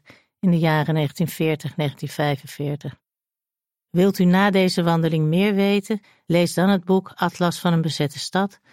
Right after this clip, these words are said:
of luister naar de historische achtergronden in het audioboek. Af en toe komt het voor dat er geen huisnummer op een gebouw is aangebracht. Het is niet noodzakelijk, maar wel raadzaam een kaartje van de wandeling bij de hand te hebben.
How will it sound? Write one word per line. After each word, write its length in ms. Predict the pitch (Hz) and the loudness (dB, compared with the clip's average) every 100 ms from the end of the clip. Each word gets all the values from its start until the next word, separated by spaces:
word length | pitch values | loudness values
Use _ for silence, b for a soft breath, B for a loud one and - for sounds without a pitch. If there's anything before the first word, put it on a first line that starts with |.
| b b - | b b -8
of 180 | 156 | -4
luister 380 | 160 165 175 - | 0 2 0 0
naar 140 | 160 151 | -2 0
de 60 | |
historische 640 | 147 143 - 170 170 160 - | -2 -2 -2 0 0 -2 -4
achtergronden 720 | 151 - 156 151 156 151 147 _ - | -6 -6 -6 -2 0 0 -4 _ -4
in 140 | 175 | 0
het 120 | 170 | 0
audioboek. 800 | 180 151 143 139 139 147 139 - _ _ _ _ _ _ _ _ _ _ _ | 0 -2 0 -2 -2 -4 -8 -16 _ _ _ _ _ _ _ _ _ _ _
Af 180 | - 202 | -2 0
en 80 | 220 | 2
toe 160 | 226 | 0
komt 240 | 208 202 180 | 2 2 0
het 140 | 180 | -2
voor 300 | - 196 220 | -2 0 2
dat 160 | 185 156 | 0 -2
er 80 | 165 | -4
geen 300 | - 196 185 | 0 0 2
huisnummer 640 | 175 202 - 175 160 156 | 2 0 0 0 0 0
op 140 | 170 165 | -2 -4
een 80 | |
gebouw 400 | 151 151 151 147 | -6 -2 0 0
is 140 | 147 - | -2 -4
aangebracht. 800 | 170 147 143 147 143 143 - _ _ | -4 -4 -4 -6 -6 -8 -16 _ _
Het 120 | 160 | -6
is 120 | 151 | -4
niet 200 | - 208 | 0 0
noodzakelijk, 840 | 190 151 - 170 180 180 196 190 _ _ _ | 0 -2 -2 -2 0 0 -4 -4 _ _ _
maar 160 | - 156 | -4 0
wel 180 | 170 175 | 2 2
raadzaam 540 | 156 160 180 - 170 170 | 2 0 -2 -2 -2 -2
een 160 | 170 | -4
kaartje 420 | - 202 202 - | -2 -2 -2 -4
van 200 | 165 175 | -4 -2
de 80 | 160 | 0
wandeling 500 | 151 151 151 151 151 | 0 0 0 0 -2
bij 120 | 147 | -2
de 80 | 147 | -2
hand 260 | 135 139 143 | -2 -4 -4
te 100 | 147 | -6
hebben. 380 | 135 143 139 | -6 -8 -12